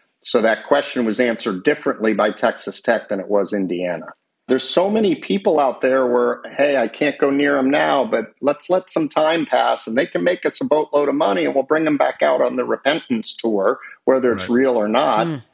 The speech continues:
Speaker 1: And if you can make money, people will give you not only a second, a third, a fourth, a fifth chance.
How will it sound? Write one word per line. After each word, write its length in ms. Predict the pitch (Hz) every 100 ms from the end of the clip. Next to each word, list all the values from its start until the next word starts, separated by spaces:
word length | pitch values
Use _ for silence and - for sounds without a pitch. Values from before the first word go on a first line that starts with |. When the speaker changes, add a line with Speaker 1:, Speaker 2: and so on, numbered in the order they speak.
| _ _ -
Speaker 1:
And 140 | 123
if 100 | 123
you 140 | 123 143
can 220 | 160 143
make 240 | 143 -
money, 380 | 120 147 156 127
people 420 | - 131 127 139
will 100 | 123
give 220 | 107 127 123
you 140 | 117
not 200 | 113 143
only 200 | 170 120
a 60 | 98
second, 400 | - 139 - 120
a 40 |
third, 340 | - 127 127 123
a 40 |
fourth, 400 | - 127 123 123
a 60 | - -
fifth 220 | 135 -
chance. 600 | - 82 - - - -